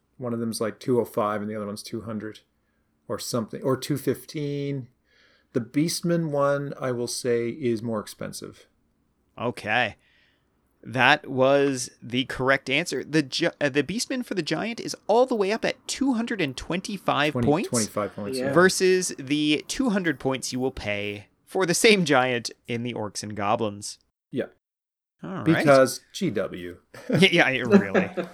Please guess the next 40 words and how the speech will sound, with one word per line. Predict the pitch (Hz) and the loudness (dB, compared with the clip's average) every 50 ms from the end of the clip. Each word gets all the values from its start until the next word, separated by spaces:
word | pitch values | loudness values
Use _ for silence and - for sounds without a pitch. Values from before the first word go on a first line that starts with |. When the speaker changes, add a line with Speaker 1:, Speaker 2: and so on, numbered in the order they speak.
| - - - - | -18 -20 -20 -20
Speaker 3:
<laughs> | - - - - - - - - _ - | -20 -20 -20 -20 -20 -20 -20 -20 _ -10
Speaker 2:
All | - 143 | -6 -2
right. | 160 190 240 175 - - | 0 2 2 2 2 4
I | - 160 | 2 4
think | 156 190 269 381 - | 4 4 2 2 0
G | - 220 247 | -4 -4 -2
J | 247 - 247 254 240 | 2 4 4 4 4
takes | - - 190 226 226 - - | 4 0 0 0 -2 -2 -8
that | - - 170 202 - - | -4 -2 -2 -2 -2 -2
one | - 147 127 120 120 | 0 0 0 0 0
two | - - 180 180 | -4 -4 -2 0
to | 175 160 | 0 0
one, | 151 143 151 160 147 110 104 | 2 2 2 0 0 -2 -4
if | 107 101 - 113 | -6 -4 -2 0
I | 104 104 104 104 104 101 - _ _ - | 0 2 0 0 -2 -4 -8 _ _ -2
Speaker 1:
Yep. | - - - - _ _ _ _ - | -2 -2 -2 -4 _ _ _ _ -8
Speaker 2:
Yeah. | - 185 - _ _ _ _ _ _ - | -8 -8 -8 _ _ _ _ _ _ -10
All | - 113 117 | -6 -4 -2
right. | 120 123 143 151 139 - - - - | 0 2 4 2 2 0 -2 -6 -8
That | 127 120 135 143 160 220 240 - - - | -4 2 6 6 6 6 4 0 -4 -2
only | 160 165 196 220 247 233 | 0 0 0 0 0 0
leaves | 190 156 160 180 190 185 185 | 0 0 -2 -2 -2 -2 0
us | 165 175 - - | 0 0 -2 -2
with | 120 120 110 113 | -4 -4 -4 -2
one | 113 110 107 113 117 123 139 139 | -4 -2 0 0 0 0 0 0
game | 135 131 123 127 131 127 | 0 2 2 2 2 -2
left, | 120 123 131 139 190 - - - - - - _ _ _ _ _ _ _ _ - | -2 -2 -2 -2 -4 -6 -8 -12 -14 -14 -14 _ _ _ _ _ _ _ _ -2
and | 127 117 120 127 135 143 160 175 180 185 190 185 - - - - _ _ _ _ _ _ | 0 2 2 2 2 0 -2 -4 -6 -8 -6 -4 -6 -6 -6 -10 _ _ _ _ _ _
it | - 147 160 - | 2 2 2 2
is | - 147 165 190 202 208 208 202 - - - _ _ _ _ _ _ - | 2 2 4 4 4 2 -2 -6 -8 -10 -12 _ _ _ _ _ _ -4
In | 131 120 120 117 113 110 98 | -4 -4 -4 -6 -10 -8 -2
This | - 135 160 - - | 0 2 2 2 2
Economy. | 226 202 - 220 208 214 240 269 294 370 427 370 - - _ _ _ _ _ _ _ _ _ _ _ _ _ _ _ _ _ _ _ _ | 0 0 0 -2 -4 -4 -4 -6 -8 -8 -8 -10 -12 -16 _ _ _ _ _ _ _ _ _ _ _ _ _ _ _ _ _ _ _ _
So | - - - 170 160 | -6 2 4 6 8
this | 175 294 - | 8 6 6
is | 370 302 254 | 6 4 4
actually | 214 202 - 202 165 | 4 4 4 4 4
a | 143 | 4
similar | - - - 185 170 151 139 120 | 4 2 0 2 2 2 0 0
game, | 107 101 104 107 120 - | 0 0 0 0 0 -4